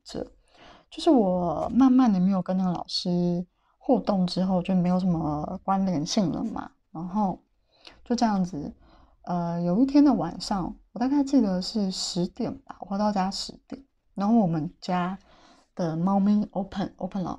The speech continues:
大，那时候我记得回到家的时候，我就很正常的就是开罐头，要喂它们吃罐罐。然后可是当我开罐头的时候，它就突然看着我，然后对我发出一种很恐怖的叫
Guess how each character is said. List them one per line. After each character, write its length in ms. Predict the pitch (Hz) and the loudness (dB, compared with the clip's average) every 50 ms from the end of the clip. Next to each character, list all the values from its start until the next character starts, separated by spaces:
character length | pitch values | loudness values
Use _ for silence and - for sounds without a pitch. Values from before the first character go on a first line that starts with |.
| - - | -12 -14
大， 160 | 170 160 - - - - _ _ _ _ _ _ _ _ _ _ _ _ | -14 -14 -14 -14 -18 -20 _ _ _ _ _ _ _ _ _ _ _ _
那 120 | 349 311 | 0 0
时 100 | - 240 | 2 2
候 80 | 226 185 | 2 2
我 80 | 170 | 2
记 140 | - - 220 | 0 0 -2
得 80 | 185 180 | 0 0
回 80 | 175 | 0
到 120 | 180 185 180 | 0 0 0
家 300 | 180 175 170 170 156 143 | -2 -4 -6 -6 -6 -8
的 80 | - | -8
时 80 | - 147 | -8 -8
候， 140 | 143 143 147 | -8 -8 -8
我 80 | - | -6
就 120 | - 208 202 | -4 -4 -2
很 160 | 190 185 165 | 0 -2 0
正 200 | - 214 208 185 | 0 0 0 0
常 280 | - - 175 160 165 | 0 -2 -2 -2 -2
的 320 | 165 165 160 160 151 156 160 170 | -4 -6 -6 -6 -6 -8 -10 -10
就 120 | - 180 | -10 -10
是 280 | 180 202 185 175 170 175 | -6 -4 -4 -4 -4 -4
开 420 | - - 190 185 185 185 185 185 | -6 -6 -4 -2 0 0 -2 -2
罐 220 | - - 196 - - - | -4 -6 -8 -8 -10 -14
头， 220 | - - - - 226 | -16 -14 -10 -8 -6
要 120 | 220 180 | -4 -2
喂 160 | 185 190 185 | -2 0 0
它 140 | 175 170 175 | -2 -2 -4
们 180 | 175 170 160 - | -4 -6 -6 -6
吃 240 | - - - - 180 | -6 -6 -6 -6 -8
罐 240 | - 180 170 175 - - | -10 -10 -12 -12 -12 -12
罐。 180 | - 160 - - _ _ _ _ _ _ - - - - _ - | -12 -12 -12 -12 _ _ _ _ _ _ -20 -20 -20 -16 _ -2
然 100 | 247 269 | 0 0
后 60 | 330 | 0
可 100 | - 240 | 0 2
是 60 | - | 4
当 100 | 311 277 | 4 4
我 60 | - | 4
开 180 | 269 - 220 233 | 2 0 2 2
罐 220 | 247 254 226 208 | 4 4 4 4
头 180 | 196 185 180 175 170 | 2 0 0 -2 -2
的 80 | 175 | -4
时 100 | 180 - | -4 -6
候， 140 | 190 196 190 | -8 -8 -10
它 480 | - - - 240 233 226 226 226 226 226 | -12 -8 -6 -2 -2 0 2 2 0 0
就 160 | 226 220 208 | -2 -4 -8
突 200 | - - 247 233 | -6 -2 0 0
然 200 | 233 190 185 196 | 0 0 -2 -4
看 240 | - - 226 196 175 | -6 -6 -6 -6 -4
着 120 | - - | -6 -10
我， 180 | - - - - | -12 -12 -10 -8
然 100 | 160 185 | -6 -6
后 100 | 208 226 | -4 -4
对 100 | 240 226 | -4 -4
我 80 | - | -4
发 240 | - - - 196 185 | -6 -8 -6 -6 -6
出 200 | 185 - 208 196 | -4 -4 -6 -4
一 20 | |
种 160 | 185 175 160 175 | -4 -4 -4 -4
很 140 | 180 180 | -4 -2
恐 200 | 180 220 - - | -2 0 -2 -2
怖 220 | - - 202 170 - | -4 -6 -8 -8 -8
的 60 | - | -8
叫 180 | - - - | -10 -12 -12